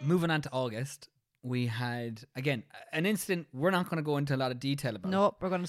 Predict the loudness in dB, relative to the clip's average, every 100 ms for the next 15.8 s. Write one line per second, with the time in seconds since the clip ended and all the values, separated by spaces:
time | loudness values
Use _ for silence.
0 | -2 -2 -2 -4 -4 0 0 -2 0 0
1 | 0 -2 2 6 8 8 6 4 2 -4
2 | -10 -6 -2 2 2 2 0 -2 -4 -2
3 | -4 -2 -2 -2 -2 -2 -4 -6 -4 0
4 | 2 2 0 -4 -8 -10 -6 -2 2 2
5 | 0 -4 -6 -6 -4 -4 -6 -10 _ _
6 | _ -10 -8 -6 -6 -4 -4 -4 -6 _
7 | _ -20 -18 -14 -12 -12 -10 -12 -12 -10
8 | -10 -12 _ _ _ _ _ -12 -8 -4
9 | -2 -4 -10 -8 -8 -8 -10 -4 -2 -2
10 | -4 -4 -8 -8 -6 -4 -6 -6 -6 -6
11 | -12 -12 -10 -10 -10 -8 -6 -4 -2 -2
12 | -2 -4 -6 -6 -8 -10 -18 -20 -20 -20
13 | _ _ -20 -4 -2 0 0 -2 -2 -2
14 | -4 -2 -2 0 -2 -6 -4 -4 -4 -2
15 | -4 -2 -4 -4 -8 -10 -12